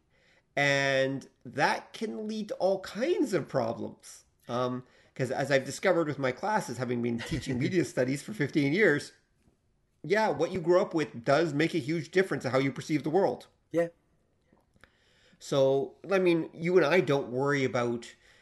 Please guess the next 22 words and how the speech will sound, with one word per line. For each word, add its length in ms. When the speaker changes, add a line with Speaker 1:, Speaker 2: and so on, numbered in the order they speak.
Speaker 1:
the 80
same 260
worries 440
that, 280
say, 180
someone 280
from 160
the 80
fifties 480
or 60
sixties 640
or 160
forties, 440
whatever. 500
We, 180
we 140
don't 180
have 180
those 180
worries 400
because 320
we 520